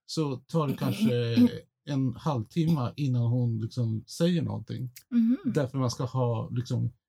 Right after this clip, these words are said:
Speaker 1: publiken, att de ska sitta, liksom, i bänkraden och tänka, "Hur låter hon?"
Speaker 2: Mhm.
Speaker 3: Aha, oj, vad
Speaker 1: Och
Speaker 3: smart.
Speaker 1: hennes första replik, det är, "Give me a whiskey."
Speaker 3: <laughs> Vad du
Speaker 2: Det stod
Speaker 3: kan.
Speaker 2: inte i den här boken. Du skulle ha varit med och skrivit den,
Speaker 3: Ja.
Speaker 2: alltså.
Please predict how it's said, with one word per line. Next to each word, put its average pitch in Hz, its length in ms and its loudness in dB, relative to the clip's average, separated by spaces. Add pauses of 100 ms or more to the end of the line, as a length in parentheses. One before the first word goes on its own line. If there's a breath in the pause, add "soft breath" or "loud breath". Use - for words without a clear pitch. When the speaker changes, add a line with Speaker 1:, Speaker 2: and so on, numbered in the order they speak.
(140)
Speaker 1:
publiken, 127 540 0
att 110 100 -2
de 117 100 0
ska 113 140 -4
sitta, - 460 -4
liksom, 117 360 -2
i 110 440 -2 (680)
bänkraden 117 640 2
och 101 100 -4
tänka, 98 380 -4
"Hur 123 300 0
låter 160 360 -2
hon?" 113 360 -4
Speaker 2:
Mhm. 214 280 6
Speaker 3:
Aha, 269 720 6
oj, 277 220 2
vad 226 80 6
Speaker 1:
Och 220 60 4
Speaker 3:
smart. 240 760 0
Speaker 1:
hennes 170 560 4
första 165 340 0
replik, 131 640 -2
det 131 260 -2
är, 208 140 0 (300)
"Give 127 380 2
me 120 220 2 (100)
a 117 80 -2 (100)
whiskey." 98 500 -4 (680)
Speaker 3:
<laughs> - 1300 -2
Vad 214 100 8
du - 20 8
Speaker 2:
Det 226 240 8
stod 208 220 8
Speaker 3:
kan. 190 100 8
Speaker 2:
inte 202 160 4
i 180 40 6
den 175 100 6
här 196 140 6
boken. 156 380 -2
Du 220 140 6
skulle 180 220 4
ha 156 60 6
varit 160 140 4
med 151 100 -4
och 156 60 -2
skrivit 170 440 2
den, 262 140 6
Speaker 3:
Ja. 277 60 4
Speaker 2:
alltså. 170 400 4